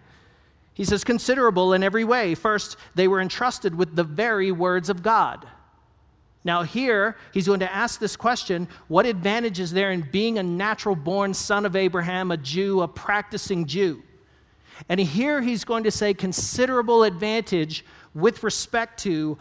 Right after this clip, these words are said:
our opportunity and access. So we do have an advantage when it comes to the opportunity to believe, because remember what he said in chapter one.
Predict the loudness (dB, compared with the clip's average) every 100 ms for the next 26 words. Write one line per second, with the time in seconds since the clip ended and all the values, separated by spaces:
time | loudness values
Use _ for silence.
0 | -10 0 2 4 0 -2 -4 -4 -4 -4
1 | -4 -4 -6 -8 -12 -14 -16 -14 -14 -18
2 | _ _ _ -4 -2 0 -2 -4 -2 0
3 | 0 0 -4 -4 -4 -6 -6 -6 -6 -4
4 | -4 -4 -6 -4 -2 0 0 -2 -6 -2
5 | -2 -2 -6 -6 -4 0 0 0 -2 -4
6 | -8 -18 -2 0 0 0 0 0 -2 0
7 | 0 0 -4 -2 -2 -2 -2 -4 -2 -2
8 | 0 0